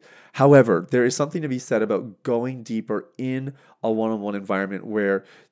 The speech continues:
you're not competing for the time and attention of someone, right? You, you get that person to yourself. Uh, you can let your guard down a little bit more. You can go deeper. And, uh, w-,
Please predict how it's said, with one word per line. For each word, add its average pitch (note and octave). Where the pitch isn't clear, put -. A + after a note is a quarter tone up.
you're A#2
not G2+
competing A2+
for G#2
the F#2+
time G#2+
and G2
attention C3
of C#3
someone, D#3
right? A#2+
You, A#2
you A2+
get A2+
that C#3+
person A#2+
to -
yourself. A#2+
Uh, G2+
you A#2+
can C3
let A2
your A2+
guard A#2+
down D3+
a D3+
little D3
bit C3+
more. B2+
You A2
can G#2+
go G2+
deeper. C3
And, A2
uh, A2
w-, A2